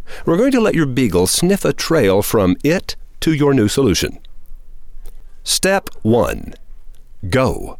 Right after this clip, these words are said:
to the home page of wizard academy dot com and see in the center of that page the random quote that was generated for you from my personal collection of nigh a thousand. Step two.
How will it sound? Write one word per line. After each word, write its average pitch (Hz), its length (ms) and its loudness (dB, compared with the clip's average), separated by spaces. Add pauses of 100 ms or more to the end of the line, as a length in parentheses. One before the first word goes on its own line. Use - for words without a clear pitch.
(140)
to 110 120 4
the 90 140 4
home 180 320 2
page 101 360 2
of 87 140 2
wizard 110 340 2
academy 131 520 0
dot 98 260 0
com - 360 -2 (340)
and 117 240 4
see 143 640 2 (120)
in 113 140 4
the 95 140 4
center 139 400 2
of 151 120 2
that 175 220 2
page 98 480 2 (220)
the 110 180 2
random 127 680 2
quote - 500 -2 (180)
that 110 140 4
was 101 180 4
generated 92 540 2
for 92 160 4
you 143 160 4
from 139 200 2
my 123 220 4
personal 190 460 0
collection 139 480 0
of 131 160 2
nigh 92 400 4
a 92 80 0
thousand. - 680 -4 (1080)
Step - 420 -2
two. 165 340 0